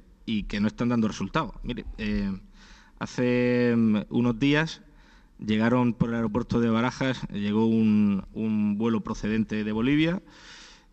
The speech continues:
Dos personas, tres personas de ese, de ese vuelo iban ya infectadas por covid diecinueve, positivos en covid diecinueve. Pasaron todos los controles del aeropuerto de Barajas,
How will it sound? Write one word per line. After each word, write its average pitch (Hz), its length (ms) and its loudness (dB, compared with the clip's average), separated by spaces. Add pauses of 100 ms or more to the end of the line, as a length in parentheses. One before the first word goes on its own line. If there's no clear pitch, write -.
(120)
Dos 131 240 0
personas, 127 580 -2
tres 143 200 2
personas 123 520 -4
de 123 100 0
ese, 117 760 2
de 113 140 -2
ese 120 180 -2
vuelo 123 340 2 (140)
iban 123 340 2
ya 120 180 2
infectadas 113 560 0
por 107 240 -2
covid 113 200 0
diecinueve, 120 380 0
positivos 113 720 -2
en 110 100 -2
covid 110 200 0
diecinueve. 139 500 -2 (640)
Pasaron 131 500 0 (320)
todos 156 260 4
los 131 140 0
controles 120 680 0
del 107 180 0
aeropuerto 107 420 0
de 117 60 4
Barajas, 127 480 -2